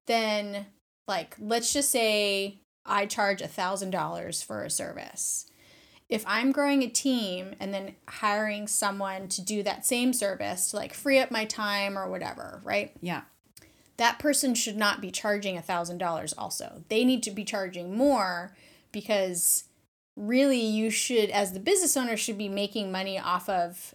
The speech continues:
Speaker 1: any service your team might be providing
Speaker 2: Yes.
Speaker 1: as well.
Speaker 2: Otherwise, what's the point of hiring people?
Speaker 1: Exactly.
Speaker 2: <laughs>
Speaker 1: So, but I, I honestly think that that's something that people don't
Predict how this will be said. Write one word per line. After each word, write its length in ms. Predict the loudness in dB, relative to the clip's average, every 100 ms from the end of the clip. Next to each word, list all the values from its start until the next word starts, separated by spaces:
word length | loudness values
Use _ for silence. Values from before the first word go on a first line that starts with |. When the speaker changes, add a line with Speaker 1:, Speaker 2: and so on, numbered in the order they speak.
| -2
Speaker 1:
any 220 | 0 0 -2
service 520 | 0 0 2 0 2
your 440 | 2 0 -2 -6 _ _ _ -2
team 340 | 6 6 6
might 280 | 2 -4 -6
be 200 | -8 -6
providing 800 | -6 -6 -4 -4 -6 -8 -10 -6
Speaker 2:
Yes. 500 | -4 -4 -10 -10 -6
Speaker 1:
as 180 | -4 2
well. 460 | 4 4 0 -10 _
Speaker 2:
Otherwise, 400 | -4 -2 0 -2
what's 240 | -2 -6 -6
the 60 | -8
point 380 | -4 -4 -4 -8
of 120 | -6
hiring 260 | -4 -4 -8
people? 280 | -12 -16 -8
Speaker 1:
Exactly. 880 | -8 -6 -8 -6 -6 -8 -16 -10 0 0 0 -2 0 6
Speaker 2:
<laughs> 380 | 8 8 6 4 2 0 -4 -10 -18 -14
Speaker 1:
So, 580 | -6 4 8 10 8 6
but 100 | 6
I, 180 | 4 2 0
I 140 | 0 4
honestly 380 | 4 4 4 2
think 120 | 2
that 120 | 0
that's 180 | -2 -2
something 240 | -2 -2
that 160 | -4 -6
people 320 | -8 -6 -6
don't 280 | -4 -6